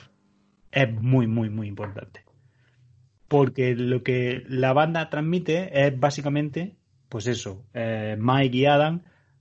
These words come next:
nos narran la historia de los Beastie Boys, desde el, desde el día que se fundaron hasta el día de hoy. Y nos cuentan todo eso a través de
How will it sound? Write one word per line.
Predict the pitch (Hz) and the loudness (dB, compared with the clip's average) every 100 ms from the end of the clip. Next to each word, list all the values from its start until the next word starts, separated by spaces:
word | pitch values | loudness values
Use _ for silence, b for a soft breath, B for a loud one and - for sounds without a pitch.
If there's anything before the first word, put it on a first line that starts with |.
| - | -8
nos | 117 113 110 | -4 -2 0
narran | 120 131 131 139 147 156 - _ _ - | 2 2 2 0 -2 -6 -14 _ _ -10
la | 110 107 | -6 -6
historia | 92 135 120 120 123 | -4 -2 0 0 0
de | 117 110 | 0 -2
los | 107 107 | -4 -4
Beastie | 110 - 107 | -4 -4 -4
Boys, | 101 98 | -4 -6
desde | 107 101 104 | -8 -6 -6
el, | 104 | -6
desde | 107 101 | -6 -6
el | 107 | -2
día | 113 110 | 0 0
que | |
se | 117 120 | 0 0
fundaron | 120 131 139 139 151 156 | 4 6 6 6 4 2
hasta | - 113 | -2 -4
el | 104 | -6
día | 104 107 | -6 -6
de | 101 98 | -6 -8
hoy. | 98 98 B B B B | -10 -14 B B B B
Y | 131 | 4
nos | 135 131 | 4 6
cuentan | 143 139 143 | 4 4 2
todo | 139 143 160 | 4 4 2
eso | 156 165 202 190 120 | 0 -4 -4 -4 -4
a | 107 | -4
través | 113 110 117 120 | -2 0 2 2
de | 123 147 170 | 4 2 2